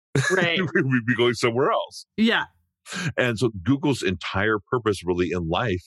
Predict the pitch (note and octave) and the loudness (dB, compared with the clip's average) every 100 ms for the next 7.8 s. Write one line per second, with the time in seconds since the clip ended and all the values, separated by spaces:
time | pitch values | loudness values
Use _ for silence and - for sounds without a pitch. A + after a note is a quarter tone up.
0 | - F#3 - F2+ F#2 - - A2+ G2+ F#2 | 0 0 0 -2 -2 -2 -2 0 2 0
1 | D#2+ - F#2+ E2+ D#2+ D#2 C2 F2 A#2 - | -2 -2 -2 -2 -2 -4 -2 -2 -2 -4
2 | D#2+ E2+ D#2 F2 - F2 E2 E2 D2+ - | -4 -2 -2 -4 -2 -4 -2 -2 -4 -4
3 | D#2 D#2 D2 D2 D#2 C#2+ - _ - F3 | -6 -6 -6 -6 -4 -4 -6 _ -6 -4
4 | C#3+ - - _ - - - - A2 G2+ | -4 -8 -16 _ -8 -8 -10 -4 0 2
5 | G#2+ A2 - G#2 A2+ A2+ G2+ - F#2+ - | 2 0 0 0 0 0 0 0 -2 0
6 | E2+ G2 F#2 F2+ F2+ G#2 - E2+ D#2 - | 0 0 0 0 0 0 0 -2 -2 -2
7 | E2 - D#2+ E2 F2 F#2 - G2 | -2 -2 -2 -2 -2 -2 -2 -4